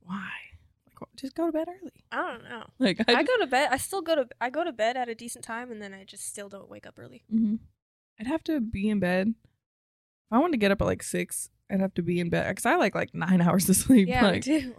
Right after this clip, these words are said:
Speaker 1: I don't like no
Speaker 2: <laughs>
Speaker 1: seven, eight hours.
Speaker 2: I can't do the, yeah, and some people say, like, four or five,
Speaker 1: Yeah.
Speaker 2: six. I can't do that.
Speaker 1: That's, yeah, like, my boyfriend can operate off of, like, three, four hours of sleep every night. I'm like, but he also is a napper,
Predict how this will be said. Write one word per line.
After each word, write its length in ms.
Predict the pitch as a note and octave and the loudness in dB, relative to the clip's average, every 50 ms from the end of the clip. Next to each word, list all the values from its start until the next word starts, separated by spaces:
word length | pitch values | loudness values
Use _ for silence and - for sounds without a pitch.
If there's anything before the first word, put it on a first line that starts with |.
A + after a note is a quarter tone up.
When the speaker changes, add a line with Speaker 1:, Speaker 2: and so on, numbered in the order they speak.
| A3+ - | -2 2
Speaker 1:
I 80 | G3 A3+ | 4 4
don't 180 | D4 C#4 - | 4 4 6
like 180 | - C#4+ - - | 6 6 6 6
no 180 | G#3+ G#3 G3 F#3+ | 6 6 4 4
Speaker 2:
<laughs> 0 | |
Speaker 1:
seven, 360 | G3 - G3+ F#3+ F#3 F#3 F#3 | 4 4 4 4 4 4 4
eight 180 | F#3 - A3+ G#3+ | 6 6 6 6
hours. 240 | A3+ G#3+ A3+ C#4+ D#4+ | 6 6 6 6 6
Speaker 2:
I 40 | F#4 | 4
can't 280 | - G4 F#4 D#4 C#4+ B3+ | 4 2 0 0 -2 -4
do 180 | C#4 C#4+ C#4+ C#4+ | -8 -10 -8 -4
the, 160 | C#4+ C4 - | -4 -4 -4
yeah, 320 | - C4 B3 A3+ G3+ G3 G#3 | -2 0 0 0 0 0 -2
and 100 | G#3 A3 | -4 -8
some 140 | - A#3+ B3 | -12 -14 -14
people 220 | B3+ B3+ A#3 A#3+ | -14 -18 -18 -18
say, 160 | A#3+ - A#3 A3+ | -16 -14 -12 -12
like, 280 | G#3+ F#3+ E3+ C#3+ - - _ _ | -12 -12 -14 -14 -18 -20 _ _
four 320 | - C4+ B3+ B3 A3+ G3+ | -14 -12 -10 -8 -8 -8
or 60 | F#3 | -8
five, 320 | G3+ - A#3+ A#3+ A#3 A3+ A3 | -10 -12 -16 -16 -14 -4 0
Speaker 1:
Yeah. 200 | G3 F3+ D#3+ F3 | 0 0 0 0
Speaker 2:
six. 160 | G#3 - - | -4 -6 -12
I 40 | G#3 | -18
can't 220 | - - A3+ - - | -20 -20 -20 -20 -20
do 80 | A3 - | -20 -20
that. 180 | - - - _ _ | -20 -20 -20 _ _
Speaker 1:
That's, 260 | - B3 - - - - | -2 -2 -2 -4 -8 -10
yeah, 420 | - B2+ - - A3+ D4 E4 B3 - - - - | -12 -10 -4 0 2 2 2 2 0 -2 -4 0
like, 200 | A3+ G#3+ F#3+ - _ _ _ _ _ - | 0 0 0 -2 _ _ _ _ _ -4
my 80 | G#3 | -2
boyfriend 340 | G3+ G3 A3 A#3+ - B3 A3+ | 2 2 2 2 2 2 0
can 80 | G#3+ G3 | 2 2
operate 340 | F#3 F#3+ - F#3+ F#3+ F#3 F3+ | 0 0 2 0 0 0 0
off 180 | - - F#3 | 0 0 0
of, 120 | F3 F3 G3 | -2 -2 -2
like, 280 | F3 E3+ E3 G#3 - _ _ _ _ _ _ - | -2 -2 -2 -4 -8 _ _ _ _ _ _ -4
three, 160 | B3 A#3+ A#3 | -2 -2 0
four 200 | - A3+ G#3+ G#3 | 2 2 4 4
hours 240 | G3+ G3 G3 G3 G#3+ | 4 4 2 0 0
of 80 | F#3 | -2
sleep 180 | - A3+ A3 G3 | -2 -2 0 -2
every 180 | E3+ E3+ E3+ | -2 -2 -4
night. 160 | E3+ E3+ E3+ F3 | -4 -4 -4 -4
I'm 80 | F3 F3 | -4 -2
like, 180 | F3 E3+ - - _ _ _ _ _ | -4 -4 -6 -10 _ _ _ _ _
but 120 | A#3+ A#3+ C4+ | 2 4 4
he 100 | B3+ B3+ | 6 4
also 220 | A#3+ B3+ - G3 | 2 2 2 0
is 100 | F#3 F#3+ | 0 0
a 40 | F3 | 0
napper, 520 | E3+ F3 F3+ F#3 - - - - F3+ G3 | 0 0 0 0 0 -2 -2 -2 -4 -8